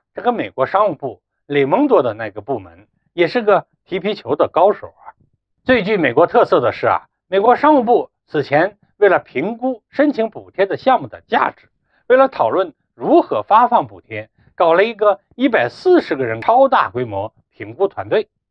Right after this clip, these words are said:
要知道啊，那些人可是要开工资的，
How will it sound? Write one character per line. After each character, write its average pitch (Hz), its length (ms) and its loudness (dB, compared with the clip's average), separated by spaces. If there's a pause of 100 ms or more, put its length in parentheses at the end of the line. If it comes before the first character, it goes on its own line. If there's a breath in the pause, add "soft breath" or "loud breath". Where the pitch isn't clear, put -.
(640)
要 147 140 2
知 160 120 -4
道 160 100 4
啊， 110 80 2 (260)
那 269 180 2
些 135 140 -6
人 107 240 -8 (240)
可 165 120 -2
是 180 140 -2
要 160 100 2
开 143 200 -2
工 156 200 -4
资 247 180 -2
的， - 200 -2